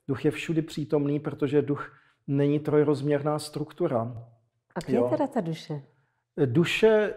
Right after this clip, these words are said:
Speaker 1: je to v podstatě věc slov, jo? Je to vždycky věc slov pouze, věc pojmů, je to věc nějakých nálepek. Eh,
Speaker 2: Kde máš ty duši?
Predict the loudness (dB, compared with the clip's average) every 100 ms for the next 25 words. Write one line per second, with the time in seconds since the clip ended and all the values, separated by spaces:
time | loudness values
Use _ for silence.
0 | 2 2 2 -2 2 4 6 6 4 -2
1 | 0 2 2 4 4 2 0 0 4 4
2 | 4 -6 0 4 4 2 -2 -4 -8 -6
3 | -4 -4 -12 _ 0 4 4 2 4 4
4 | 4 -2 -18 _ -6 -6 -4 -4 -6 -16
5 | _ 2 4 4 2 8 8 8 2 -4
6 | -2 0 4 4 2 -6 -10 -6 -4 -4
7 | -4 -4 -4 -4 -4 0 2 4 2 0
8 | -8 -10 -20 -20 _ _ _ _ _ -6
9 | 2 4 4 2 0 -2 -4 -2 2 4
10 | 4 2 2 2 2 0 -4 -6